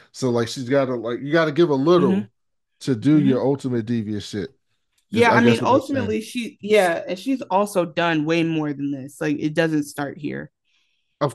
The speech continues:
Speaker 1: of, of course not. <laughs> Uh, and so then they cut to the, um,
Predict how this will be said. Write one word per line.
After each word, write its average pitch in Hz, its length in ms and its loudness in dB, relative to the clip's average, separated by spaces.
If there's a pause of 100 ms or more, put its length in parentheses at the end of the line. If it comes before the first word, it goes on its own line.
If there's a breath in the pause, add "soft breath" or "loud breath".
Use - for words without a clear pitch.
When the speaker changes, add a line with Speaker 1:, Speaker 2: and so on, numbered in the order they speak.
(100)
Speaker 1:
of, 120 280 0
of - 100 -18
course - 280 4
not. 87 200 -4 (140)
<laughs> - 260 0 (580 loud breath)
Uh, 139 420 4
and 143 280 2
so 147 580 6
then 175 300 4
they 165 160 6
cut 170 200 2
to 165 120 0
the, 151 120 0
um, 127 800 2